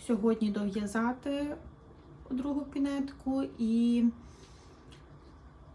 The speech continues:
залишиться тільки оформлення, бо там ще мають бути бантики, тому залишиться тільки оформлення і все. А ще,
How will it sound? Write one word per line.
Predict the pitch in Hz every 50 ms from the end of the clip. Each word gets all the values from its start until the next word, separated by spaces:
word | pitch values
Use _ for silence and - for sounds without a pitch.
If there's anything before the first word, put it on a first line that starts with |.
| - - - - - - - - - - - - - -
залишиться | 233 208 226 233 240 233 - - 233
тільки | - - 240 220
оформлення, | 220 - - 196 185 185 185 190 196 196 196
бо | 196
там | 196 - 208 202
ще | - - - 214
мають | 202 202 202 202 196
бути | 196 202 202 - - 196 196 190 185
бантики, | 220 277 - - - - - - 220 220 - - - - - - - - - - - - - - - - - - - - - - - -
тому | - 226 214 214 214
залишиться | 202 214 208 208 208 - - 208 - - 196
тільки | - - - - 202
оформлення | 196 190 - 233 247 254 320 320 311 311 330 330 330 - - - - - - - - - - - - - - - - - - 233
і | 226
все. | 226 - - - 190 185 190 - - - - - - - - - - - - - - - - - - - - - - - - - -
А | 233 226 226 220 220
ще, | 233 - - - 262 247 240 226 220 220